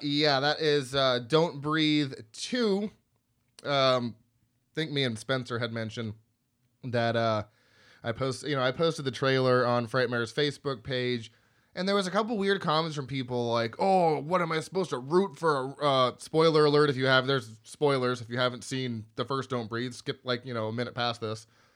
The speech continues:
Uh, but someone's like, "Am I supposed to really be rooting for a rapist right now?" And I'm like, "Dude,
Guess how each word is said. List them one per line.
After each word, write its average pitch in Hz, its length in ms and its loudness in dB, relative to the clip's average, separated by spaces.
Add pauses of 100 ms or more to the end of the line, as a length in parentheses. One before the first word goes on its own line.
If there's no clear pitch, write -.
(120)
Uh, 117 260 2
but 123 300 0 (240)
someone's 202 260 0
like, 175 120 -2
"Am 180 100 -4
I 262 80 0
supposed 240 280 0
to 170 60 -8
really 240 220 0
be 190 120 -2
rooting 220 320 0
for 202 180 2
a 147 40 4 (100)
rapist 220 440 -2
right 220 180 -4
now?" 233 380 0 (340)
And 135 80 -4
I'm 151 140 -2
like, 143 240 0 (180)
"Dude, 135 320 0